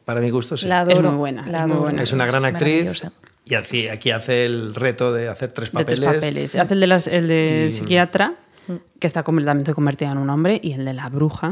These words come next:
Speaker 1: Mm.
Speaker 3: y el de Elena Marcos.
Speaker 2: Admiro profundamente a las actrices que hacen esta clase de cambios, como Blanca Portillo en España. O sea, me parece
Speaker 1: Por ejemplo, ¿no?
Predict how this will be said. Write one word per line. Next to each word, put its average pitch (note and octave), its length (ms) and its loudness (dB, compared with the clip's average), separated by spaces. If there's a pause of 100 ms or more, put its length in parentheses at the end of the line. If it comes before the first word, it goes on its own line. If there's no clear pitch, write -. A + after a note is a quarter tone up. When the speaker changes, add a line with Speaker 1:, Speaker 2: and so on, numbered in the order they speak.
(180)
Speaker 1:
Mm. B2 120 -6 (420)
Speaker 3:
y F3 80 -2
el E3 100 0
de D3+ 60 0
Elena C#3 300 -2
Marcos. - 600 -6
Speaker 2:
Admiro G3 440 2
profundamente G#3 580 2
a A3 40 -4
las G#3+ 140 0
actrices F3+ 540 -2
que - 100 -6
hacen E3+ 280 -4
esta E3+ 220 -6
clase E3+ 340 -6
de E3 100 -4
cambios, F3 380 0
como E3+ 180 -2
Blanca F3+ 300 2
Portillo F3+ 640 -2
en E3 160 -4
España. E3+ 440 -4
O F3+ 60 -8
sea, F3+ 160 -8
me E3+ 140 -6
parece F3 400 -4
Speaker 1:
Por F#3+ 80 0
ejemplo, A2+ 320 -6
¿no? B2 40 -10